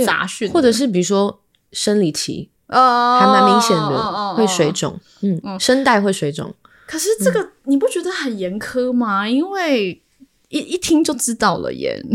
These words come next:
Speaker 1: <laughs>
Speaker 2: 我觉得是很严苛啊，
Speaker 1: 嗯。
Speaker 2: 嗯。我的想法是，我不确定我是不是每一次都可以做到一百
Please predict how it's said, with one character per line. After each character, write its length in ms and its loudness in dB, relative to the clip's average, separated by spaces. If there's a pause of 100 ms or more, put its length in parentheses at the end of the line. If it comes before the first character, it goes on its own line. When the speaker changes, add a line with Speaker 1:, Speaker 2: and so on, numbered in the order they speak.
(560)
Speaker 1:
<laughs> 640 -2
Speaker 2:
我 140 4
觉 160 2
得 200 6
是 180 4
很 180 6
严 220 4
苛 220 4
啊， 400 4
Speaker 1:
嗯。 400 4
Speaker 2:
嗯。 100 -4 (720)
我 140 2
的 100 2
想 240 0
法 180 2
是， 440 0 (580)
我 100 0
不 160 0
确 240 4
定 180 4
我 60 2
是 140 -2
不 60 0
是 80 4
每 160 2
一 120 0
次 220 2
都 140 4
可 160 2
以 20 2
做 180 -2
到 200 0
一 100 0
百 180 -8